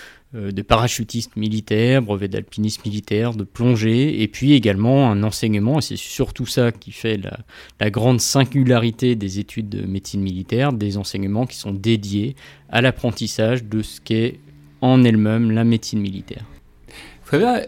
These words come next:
Speaker 2: Alors, donc ça, c'est le, c'est une option. Directement, euh, en, en sortant du bac, en quelque sorte, vous signez pour devenir médecin militaire et donc, euh, c'est, c'est inscrit dans, dans tout votre cursus. Mais donc, il y a d'autres portes d'entrée. On peut,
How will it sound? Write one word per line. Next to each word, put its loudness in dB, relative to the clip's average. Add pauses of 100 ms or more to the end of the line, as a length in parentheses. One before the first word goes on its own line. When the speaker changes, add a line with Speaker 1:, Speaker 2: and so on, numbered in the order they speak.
(100)
Speaker 2:
Alors, 2
donc 0
ça, 6
c'est 0
le, -2
c'est -2
une 2
option. 0
Directement, 0
euh, -10
en, -10
en -6
sortant 0
du 2
bac, -2
en -4
quelque -4
sorte, -2
vous -6
signez 2
pour -4
devenir 0
médecin -2
militaire -4
et -6
donc, -4
euh, -10
c'est, -8
c'est -10
inscrit -6
dans, -6
dans -8
tout -10
votre -6
cursus. -10 (320)
Mais 4
donc, -2
il 0
y 4
a 0
d'autres 0
portes 2
d'entrée. -2
On -2
peut, -2